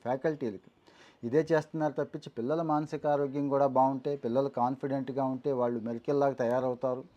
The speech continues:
చిన్న చిన్న లోపాలను పోగొట్టొస్తే ఒక మాదిరి వాడు కూడా బాగా చదువుకుంటాడు, అందరూ బాగుంటారనేది మర్చిపోయినాయి కాబట్టి ఇది గుర్తు చేస్తోందండి. So దీంతోపాటు ఇంకొక సమస్య ఉంటుంది, ఆడవాళ్ళకు ప్రత్యేకమైన సమస్య, గర్ల్ స్టూడెంట్స్ కండి.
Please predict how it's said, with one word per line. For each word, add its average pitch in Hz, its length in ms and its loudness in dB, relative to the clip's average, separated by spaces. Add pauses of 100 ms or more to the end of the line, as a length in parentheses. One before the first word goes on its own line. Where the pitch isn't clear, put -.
(380)
చిన్న 131 180 -4
చిన్న 151 180 -2 (100)
లోపాలను 139 520 0
పోగొట్టొస్తే 131 640 -2 (520)
ఒక - 180 -10
మాదిరి 139 340 2
వాడు 139 220 2
కూడా 139 120 4 (120)
బాగా 120 260 0
చదువుకుంటాడు, 127 680 -4 (120)
అందరూ 127 240 -2 (120)
బాగుంటారనేది 135 760 2 (200)
మర్చిపోయినాయి 131 540 -4
కాబట్టి 117 320 -2
ఇది 120 160 -6
గుర్తు 113 260 -8
చేస్తోందండి. 110 640 -6 (140)
So 160 100 0 (760)
దీంతోపాటు 170 540 2
ఇంకొక 139 300 -2
సమస్య 131 320 -2
ఉంటుంది, 101 240 -8 (160)
ఆడవాళ్ళకు 147 500 4 (140)
ప్రత్యేకమైన 131 600 -2 (100)
సమస్య, 117 400 -4 (140)
గర్ల్ 147 220 2
స్టూడెంట్స్ 110 460 -4
కండి. 90 220 -14